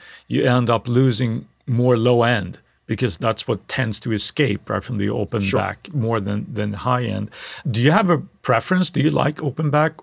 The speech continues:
Speaker 1: or closed back? Do you
Speaker 2: I prefer closed back.
Speaker 1: Yeah.
Speaker 2: That's just me. I'm not a real
Speaker 1: Yeah.
Speaker 2: fan of the open back setup, but some people are.
Speaker 1: Yeah, no, I'm, I'm the same way. I, I had a pair of, it's like the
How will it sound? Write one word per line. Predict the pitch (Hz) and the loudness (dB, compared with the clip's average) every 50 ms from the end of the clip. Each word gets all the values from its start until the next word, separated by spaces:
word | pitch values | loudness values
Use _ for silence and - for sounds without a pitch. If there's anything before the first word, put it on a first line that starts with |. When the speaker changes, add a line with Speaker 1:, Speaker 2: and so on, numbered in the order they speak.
| - | -8
Speaker 1:
or | - 113 107 107 104 - - | -4 -4 -4 -4 -4 -8 -10
closed | - 131 127 107 - - | -6 -6 -6 -6 -4 -4
back? | 139 139 135 135 - _ _ _ _ _ _ _ _ - | -4 -4 -4 -6 -8 _ _ _ _ _ _ _ _ -8
Do | 107 104 | -8 -2
you | 104 | 0
Speaker 2:
I | 135 151 | 0 0
prefer | - - 170 - 175 180 156 | 2 0 0 2 2 2 2
closed | - 165 151 156 147 127 | 2 2 2 2 2 2
back. | - 160 165 190 - _ _ - _ _ _ _ | 2 0 0 0 -4 _ _ -20 _ _ _ _
Speaker 1:
Yeah. | - 113 107 110 117 127 - - | 0 2 2 2 0 -2 -4 -2
Speaker 2:
That's | - 143 139 - | 0 0 2 2
just | - 143 123 - | 2 2 2 2
me. | 139 135 151 160 151 - _ _ _ _ _ _ _ _ | 0 0 -2 -2 -6 -10 _ _ _ _ _ _ _ _
I'm | - 143 156 165 | 0 2 4 4
not | 170 170 165 160 | 4 4 4 2
a | |
real | 156 156 156 139 | 2 2 2 4
Speaker 1:
Yeah. | 113 110 | 4 4
Speaker 2:
fan | 107 - 156 | 4 2 2
of | 151 139 | 2 2
the | 135 | 2
open | 139 143 135 139 139 131 | 2 2 0 -2 -2 0
back | 139 135 135 127 | 0 0 0 0
setup, | - - - 135 135 147 147 - _ | -2 0 0 2 0 0 -2 -4 _
but | - 123 113 - - _ _ _ | -6 -6 -6 -6 -10 _ _ _
some | - - 131 123 120 | -8 -6 -4 -4 -2
people | 127 135 127 160 147 | -2 -4 -2 -2 -2
are. | 123 120 147 143 - _ _ _ _ _ | -2 -2 -4 -6 -10 _ _ _ _ _
Speaker 1:
Yeah, | 135 143 160 | 4 6 6
no, | 156 156 160 | 6 6 6
I'm, | 170 175 170 | 4 4 4
I'm | 156 170 185 | 4 4 6
the | 196 185 | 6 4
same | - - 190 175 170 165 | 4 4 4 4 4 4
way. | 170 170 165 139 127 | 6 6 4 4 4
I, | 123 123 131 135 135 131 - | 2 2 2 2 2 0 -2
I | 131 123 135 | 0 0 0
had | 135 - 139 135 131 127 127 123 101 - - | 0 0 0 0 2 2 2 0 -2 -6 -8
a | - 123 | -6 -6
pair | 101 - - 127 117 113 113 113 117 | -6 -2 0 2 2 4 2 2 0
of, | - 120 113 113 110 110 107 104 98 101 98 - | -2 -2 0 0 0 0 0 -2 -4 -8 -12 -12
it's | - - - | -12 -12 -12
like | 107 - | -10 -8
the | - 110 107 - - - - - - | -8 -6 -6 -6 -8 -10 -14 -18 -20